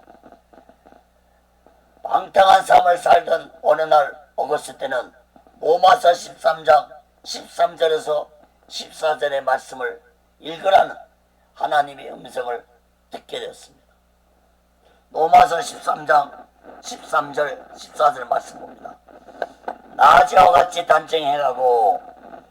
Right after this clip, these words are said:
방탕과 술 취하지 말며 음란과 호색하지 말며 쟁투와 시기하지 말고 오직 주 예수 그리스도로 옷 입고 정욕을 위하여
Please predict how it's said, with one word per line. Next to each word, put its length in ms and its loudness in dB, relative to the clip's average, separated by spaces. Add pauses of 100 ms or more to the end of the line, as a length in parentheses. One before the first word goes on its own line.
(240)
방탕과 760 2
술 240 -8
취하지 520 2
말며 520 2 (720)
음란과 760 2 (460)
호색하지 680 0
말며 520 2 (600)
쟁투와 960 -2 (500)
시기하지 840 -8
말고 580 -8 (480)
오직 440 -6 (440)
주 180 -20
예수 380 -12
그리스도로 540 -6
옷 80 -10 (120)
입고 500 -6 (360)
정욕을 520 -6
위하여 360 2